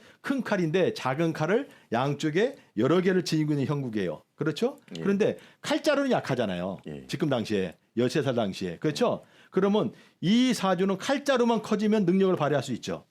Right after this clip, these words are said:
Speaker 2: 예.
Speaker 1: 그것이 본인이 이때부터 오는 거예요.
Speaker 2: 스물여섯 살
Speaker 1: 네네.
Speaker 2: 때부터?
Speaker 1: 칼자루가
Speaker 2: 예.
Speaker 1: 왔잖아요, 크게.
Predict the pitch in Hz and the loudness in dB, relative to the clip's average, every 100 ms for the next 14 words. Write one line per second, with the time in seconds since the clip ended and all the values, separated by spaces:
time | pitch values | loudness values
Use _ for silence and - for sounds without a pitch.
0 | 110 104 76 - _ _ _ _ _ - | -6 -6 -6 -12 _ _ _ _ _ 0
1 | 185 175 190 151 151 156 185 262 226 - | 0 2 -2 -2 -2 0 -2 -2 -8 -6
2 | 113 151 131 - 92 82 76 71 69 _ | -4 0 0 0 -8 -8 -12 -14 -18 _
3 | _ _ _ _ _ _ _ _ - 143 | _ _ _ _ _ _ _ _ -10 -4
4 | 117 87 - 101 90 113 104 90 85 - | -4 -4 -6 -8 0 0 0 -2 -6 -4
5 | 240 262 214 120 117 107 - 123 78 | 0 2 2 0 0 -2 -2 -4 -4